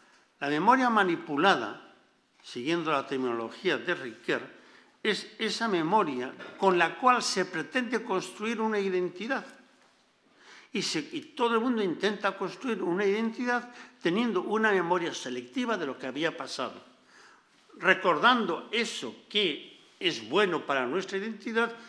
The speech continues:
y volviendo a ocultar con un nuevo ejercicio de manipulación eso que han hecho los míos y que a mí no me gusta que se recuerde. Por, y eso aparece en todos los libros de historia.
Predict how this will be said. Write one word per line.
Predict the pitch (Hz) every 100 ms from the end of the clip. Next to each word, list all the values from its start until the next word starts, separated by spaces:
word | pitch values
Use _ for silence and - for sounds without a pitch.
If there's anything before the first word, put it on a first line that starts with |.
| -
y | -
volviendo | 202 165 151 202 185
a | 151
ocultar | 151 160 151 214 170 127 - - -
con | 131
un | 127 143 165
nuevo | 175 180 170
ejercicio | 170 185 226 208 180
de | 143
manipulación | 156 208 196 214 208 196 262 233 - - - -
eso | 233 - 156 120
que | - 196 - - -
han | 180 185
hecho | 208 - - 120 -
los | 127 117 139
míos | 233 175 196 196 - - -
y | 190
que | - 190 185
a | 170
mí | 151 180 160
no | 151
me | 143
gusta | 127 135 139 - 151 - - -
que | 135
se | -
recuerde. | 110 101 - 98 - _ _ _ - - - _
Por, | - 147 180 180
y | 151
eso | -
aparece | 170 135 135 156 165
en | 139
todos | 131 143
los | 131
libros | 127 123 110
de |
historia. | 101 - - -